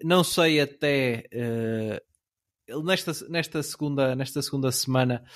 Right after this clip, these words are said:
depois tem aqui talvez mais uma etapa onde possa, onde possa apontar. Depois, eh, com os campeonatos do mundo, que este ano vão ser a seguir ao Tour, não sei se ele até não pode acabar por, eh,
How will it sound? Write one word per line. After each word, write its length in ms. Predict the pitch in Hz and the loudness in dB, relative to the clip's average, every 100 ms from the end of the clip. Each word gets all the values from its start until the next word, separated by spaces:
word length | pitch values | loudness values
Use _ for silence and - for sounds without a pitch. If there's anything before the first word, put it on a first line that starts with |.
| - - - _ | -16 -16 -20 _
depois 260 | - - 123 | -12 -4 0
tem 160 | 127 | 2
aqui 540 | 123 127 123 123 123 120 | 0 0 2 2 0 -2
talvez 380 | 120 117 120 - | -2 -2 -4 -2
mais 340 | 123 117 120 | 0 0 0
uma 140 | 123 | -2
etapa 320 | 120 120 - 120 | -4 -4 -4 -6
onde 160 | 117 | -8
possa, 600 | - 123 117 - 120 113 - - _ - | -4 -4 -4 -4 -4 -4 -8 -20 _ -10
onde 160 | 127 | -8
possa 320 | 127 135 127 127 | 0 0 0 -6
apontar. 540 | 120 123 123 120 120 - _ _ _ | -4 -4 0 0 -2 -12 _ _ _
Depois, 680 | 123 - 139 135 123 - - | -12 0 4 4 2 0 0
eh, 480 | 123 127 127 123 120 120 | -2 -2 0 0 -2 -4
com 140 | 131 135 | -2 0
os 80 | |
campeonatos 520 | - 120 131 131 127 123 | 0 0 2 2 2 -2
do 80 | |
mundo, 360 | 117 131 127 117 | -2 0 0 -2
que 80 | 117 | -4
este 120 | - | -4
ano 120 | 120 | -4
vão 120 | 110 113 | -4 -4
ser 180 | 120 | -2
a 40 | 117 | -2
seguir 240 | - 120 | -2 0
ao 120 | 117 | 2
Tour, 260 | 113 123 117 - - _ - | 2 2 0 -4 -20 _ -2
não 100 | 123 | 0
sei 160 | 127 123 | 0 0
se 120 | 127 | 2
ele 140 | 123 | 0
até 160 | 117 120 | 0 0
não 180 | 117 110 | -2 0
pode 520 | 123 117 107 107 101 - | 2 2 0 -4 -6 -6
acabar 380 | 107 113 117 107 | -6 -2 -2 -2
por, 240 | - 117 110 | -6 -4 -4
eh, 1000 | 104 104 - - - _ _ 78 101 | -6 -8 -18 -20 -20 _ _ -4 -2